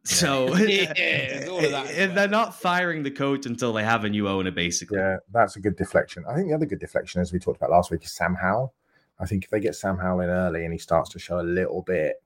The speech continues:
Speaker 3: then I think Rivera could, could comfortably say, "Look,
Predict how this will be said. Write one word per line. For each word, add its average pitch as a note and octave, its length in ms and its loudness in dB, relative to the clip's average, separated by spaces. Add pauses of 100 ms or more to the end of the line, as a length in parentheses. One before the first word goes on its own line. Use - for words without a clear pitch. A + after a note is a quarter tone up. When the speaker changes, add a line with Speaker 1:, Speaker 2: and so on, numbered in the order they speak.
Speaker 3:
then D#2+ 280 0 (160)
I D2 80 2
think F#2 180 -4
Rivera E2+ 360 0
could, D#2+ 160 -18 (220)
could - 280 0 (220)
comfortably - 420 0
say, F2 240 -4
"Look, - 420 -2